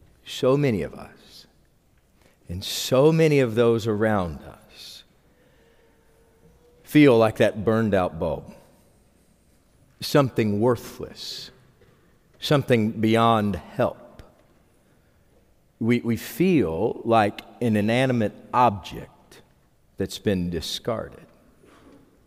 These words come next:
because we're, we're no longer any use.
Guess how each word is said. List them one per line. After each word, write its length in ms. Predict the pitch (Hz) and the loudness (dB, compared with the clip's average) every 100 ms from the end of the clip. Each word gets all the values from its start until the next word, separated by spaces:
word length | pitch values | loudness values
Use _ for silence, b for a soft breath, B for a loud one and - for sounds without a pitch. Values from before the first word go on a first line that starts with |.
| _ _ _ _ - | _ _ _ _ -8
because 260 | 113 120 - | 0 0 0
we're, 320 | 120 117 107 | 0 0 0
we're 140 | 117 | 0
no 240 | 107 110 120 | 0 2 2
longer 680 | 117 113 110 104 101 95 87 - - _ _ - | 2 0 0 0 0 -2 -4 -14 -20 _ _ -6
any 220 | 104 92 | -2 -2
use. 880 | 87 101 95 67 - - - - - | -2 -2 -4 -6 -12 -16 -16 -16 -20